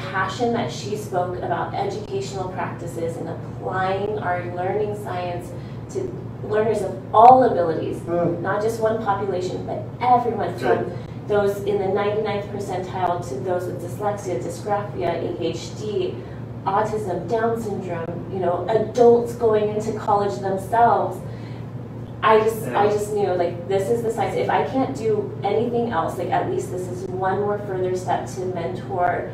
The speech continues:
Speaker 1: the, the coaches that are coming in, the, the, uh,
Speaker 2: Got it.
Speaker 1: B C B As that I supervise, that there is more that we can do than just this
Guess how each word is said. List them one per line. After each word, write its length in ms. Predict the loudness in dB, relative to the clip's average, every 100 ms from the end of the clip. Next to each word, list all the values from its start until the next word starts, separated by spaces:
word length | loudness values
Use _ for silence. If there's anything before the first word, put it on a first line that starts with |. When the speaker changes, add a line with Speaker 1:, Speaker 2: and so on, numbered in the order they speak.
| -10 -10 -8
Speaker 1:
the, 480 | 0 6 8 8 6
the 60 | 0
coaches 380 | 0 0 0 -2
that 140 | -2
are 120 | -4 -4
coming 300 | -6 -4 -4
in, 340 | -4 -4 -2
the, 320 | -2 0 -2 -4
the, 360 | -2 0 2 0
uh, 60 | -2
Speaker 2:
Got 300 | -4 -2 -2
it. 60 |
Speaker 1:
B 60 | -2 -2
C 40 | -2
B 140 | -2
As 120 | -2
that 100 | -2
I 80 | -2
supervise, 520 | -4 -6 -6 -4 -4
that 180 | -4 -4 -6 -10 -6
there 200 | 2 4
is 140 | 4 2
more 520 | -4 -4 -2 0 0
that 180 | 0 -2
we 140 | -4 -6
can 220 | -6 -8
do 120 | -8
than 340 | -8 -6 -8 -6
just 280 | -8 -8 -6
this 220 | -6